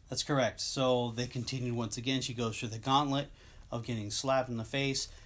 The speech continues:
uh, multiple times. And, of course, she has this ringing in her ear for the first one, and it continues on. She's calling it a out-of-body experience at this point.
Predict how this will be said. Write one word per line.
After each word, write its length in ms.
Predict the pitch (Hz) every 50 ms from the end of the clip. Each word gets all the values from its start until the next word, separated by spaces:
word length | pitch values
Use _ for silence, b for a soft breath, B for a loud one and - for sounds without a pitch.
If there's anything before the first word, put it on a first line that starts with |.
| B B B B B -
uh, 240 | - 127 123 117 113 117
multiple 420 | 123 117 117 113 117 - 113 107
times. 500 | - - 147 151 156 156 147 143 143 -
And, 120 | 127 127
of 100 | 127 120
course, 420 | - - 143 127 120 113 - - b b b b b b
she 220 | - - 135 135
has 260 | 123 139 135 131 120 113
this 200 | 123 - - - -
ringing 460 | 139 127 139 147 147 147 147 143 139
in 100 | 135 120
her 80 | 120 113
ear 300 | 123 139 135 131 127 120
for 160 | 120 - - 113
the 80 | 110
first 340 | - - 160 160 143 - -
one, 240 | 123 104 101 120 120 b b b b b b b -
and 140 | - 123 120
it 100 | 120 -
continues 500 | 139 131 120 - 143 131 135 127 117 127
on. 140 | 123 120
She's 200 | 120 - 123 113 -
calling 280 | - 139 135 139 135
it 80 | 127 120
a 140 | 117 104 - -
out-of-body 640 | 107 120 135 131 131 120 113 127 127 127 127 123
experience 580 | 123 120 - - - - 135 131 131 135 135 135
at 100 | 135 -
this 120 | 143 139
point. 340 | - - 156 151 151 151 147